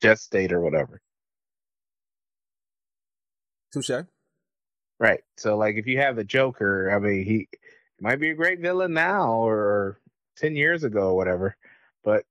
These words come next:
Speaker 1: he started off wacky. All these people had years to develop in different times and different writers and stuff like that. So they developed into being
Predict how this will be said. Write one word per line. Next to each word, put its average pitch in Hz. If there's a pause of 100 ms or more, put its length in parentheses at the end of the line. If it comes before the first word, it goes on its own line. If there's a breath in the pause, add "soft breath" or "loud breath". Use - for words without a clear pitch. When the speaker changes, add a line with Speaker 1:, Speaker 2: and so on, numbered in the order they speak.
(300)
Speaker 1:
he 120
started 165
off 175
wacky. 95 (1500)
All 123
these 156
people 151
had 120 (440)
years 131
to -
develop 110 (180)
in 98 (160)
different 123
times 120
and 104
different 95
writers 104
and 92
stuff -
like 85
that. 92
So - (340 loud breath)
they 113
developed 117
into 104 (140)
being 117